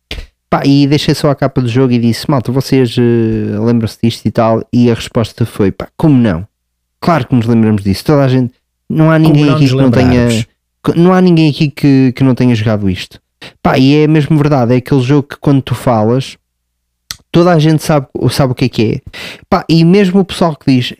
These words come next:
Speaker 1: "Pá, não, não sei do que é que estás a falar", e tu dizes, "Aquele jogo com motos em que andavas com uma corrente a dar no corpo aos outros." E eu, "Ah, sim, joguei, joguei." Ou seja, toda a gente jogou, jogou isto em algum ponto da, da sua vida.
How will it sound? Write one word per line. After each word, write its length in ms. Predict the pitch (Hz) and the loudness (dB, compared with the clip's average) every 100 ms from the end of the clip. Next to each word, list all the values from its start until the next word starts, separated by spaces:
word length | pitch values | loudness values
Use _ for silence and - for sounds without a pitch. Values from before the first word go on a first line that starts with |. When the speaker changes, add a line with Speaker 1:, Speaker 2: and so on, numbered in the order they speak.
| - | -6
Speaker 1:
"Pá, 140 | 240 | 0
não, 440 | 185 220 226 233 233 226 254 - | 2 2 0 -2 -6 -10 -12 -4
não 120 | 240 | -2
sei 160 | 214 226 | 0 0
do 40 | |
que 80 | 214 | -2
é 20 | |
que 60 | 202 | -2
estás 180 | 196 185 | 0 0
a 60 | |
falar", 280 | 175 185 160 | 2 2 2
e 60 | 151 | 0
tu 100 | - | -2
dizes, 240 | 123 110 - | -2 -2 -6
"Aquele 220 | 240 269 | -2 0
jogo 240 | 214 240 - | 2 0 0
com 100 | 202 | 0
motos 640 | 165 175 165 143 127 - _ _ - | 2 2 0 -2 -4 -10 _ _ -2
em 120 | 175 | 0
que 80 | 190 | 2
andavas 320 | 180 170 160 | 2 0 -2
com 140 | - | 0
uma 80 | 170 | -2
corrente 340 | - 170 160 156 | -2 -2 0 0
a 20 | |
dar 120 | 160 | 0
no 100 | 151 | 0
corpo 280 | - 143 135 | 0 -2 -2
aos 120 | 113 | 0
outros." 360 | 131 120 - - 135 | 0 -2 -6 -8 0
E 60 | |
eu, 120 | 131 | 2
"Ah, 480 | 247 320 349 320 285 | 2 2 2 2 0
sim, 300 | 156 285 339 | 0 2 4
joguei, 380 | 220 175 160 160 | 4 2 2 0
joguei." 360 | 113 113 123 104 _ - | 0 0 0 -2 _ -4
Ou 60 | 139 | -2
seja, 140 | 135 | 0
toda 200 | 196 208 | 2 2
a 40 | |
gente 300 | 185 196 180 | 2 2 0
jogou, 340 | 160 156 143 135 | 0 2 2 2
jogou 220 | 127 135 | 2 0
isto 180 | 131 - | 0 0
em 60 | 139 | 0
algum 300 | 131 131 120 | 2 0 0
ponto 320 | 131 123 - | 0 -2 -2
da, 300 | 113 104 98 | 0 0 0
da 120 | 104 110 | -2 -4
sua 180 | - | -2
vida. 300 | 104 90 90 | -2 -4 -6